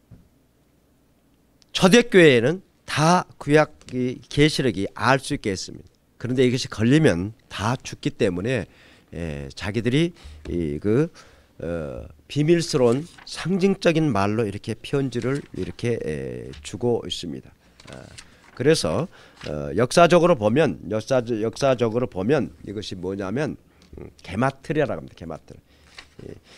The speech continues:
헬라나 히브리어에 보면 숫자가 다 있습니다. 예. 그 당시 네로 황제 이름을 게마트리아라고 보면 육육육이 나옵니다.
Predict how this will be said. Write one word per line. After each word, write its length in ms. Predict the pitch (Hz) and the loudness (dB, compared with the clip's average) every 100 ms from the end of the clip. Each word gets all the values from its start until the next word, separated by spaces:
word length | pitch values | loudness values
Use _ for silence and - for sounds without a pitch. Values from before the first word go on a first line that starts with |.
| - - | -20 -6
헬라나 560 | 156 165 170 165 120 113 | 0 6 8 8 4 0
히브리어에 800 | 117 - 151 165 160 90 107 104 | -6 -10 -4 0 0 0 -2 -4
보면 420 | - 113 143 87 76 _ _ _ | -2 0 0 -2 -8 _ _ _
숫자가 500 | - - - 170 151 | -18 -18 0 2 2
다 220 | 156 110 | -4 -6
있습니다. 540 | - - 117 98 - - _ _ - | -8 -6 -6 -6 -10 -20 _ _ -20
예. 180 | 65 64 - - - _ | -16 -16 -18 -20 -20 _
그 120 | - 123 | -6 4
당시 540 | 156 175 113 98 135 - _ | 4 4 0 -4 -6 -12 _
네로 460 | 95 113 151 175 175 | -2 4 6 6 4
황제 380 | 151 156 147 | 2 2 2
이름을 520 | 131 123 113 85 135 - - | 4 2 0 -2 -4 -8 -12
게마트리아라고 800 | 92 117 131 - 127 131 123 120 | -2 0 0 -2 0 2 2 0
보면 480 | 95 98 120 78 98 | -2 -2 -2 -2 -2
육육육이 680 | 120 120 123 123 117 131 | -2 0 0 -2 -4 -4
나옵니다. 440 | 117 80 80 60 | -6 -6 -8 -12